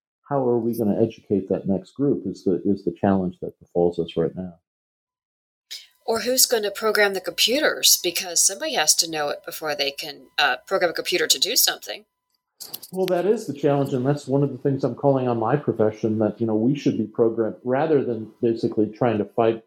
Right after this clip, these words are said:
Speaker 1: fight this off, we should be the ones programming the computers, because if, if, if someone else gets involved in that, then it's going to be their, you know,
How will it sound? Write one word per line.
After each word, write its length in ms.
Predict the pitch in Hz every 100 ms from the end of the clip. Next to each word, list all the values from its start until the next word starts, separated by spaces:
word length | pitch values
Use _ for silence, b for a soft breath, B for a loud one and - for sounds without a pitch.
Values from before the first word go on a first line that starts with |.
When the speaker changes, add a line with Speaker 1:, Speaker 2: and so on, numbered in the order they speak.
| _
Speaker 1:
fight 220 | 113 107
this 180 | 101 -
off, 220 | 113 -
we 120 | 117
should 220 | 131 113
be 80 | 104
the 80 | 101
ones 220 | 101 104 -
programming 640 | 107 101 101 95 98 98 95
the 60 | 98
computers, 560 | - - 180 147 92 -
because 180 | - 110
if, 100 | 120 _
if, 120 | 120 113 _ -
if 180 | 117
someone 300 | - 156 135
else 260 | 131 135 135
gets 220 | 113 101
involved 420 | 107 95 101 104
in 100 | 98 101
that, 200 | 95 -
then 200 | 104 101
it's 180 | 98 -
going 240 | 110 104
to 60 | 98
be 260 | 107 101 95
their, 320 | 107 110 107 - _ _ _ _ _
you 80 | 101
know, 280 | 101 92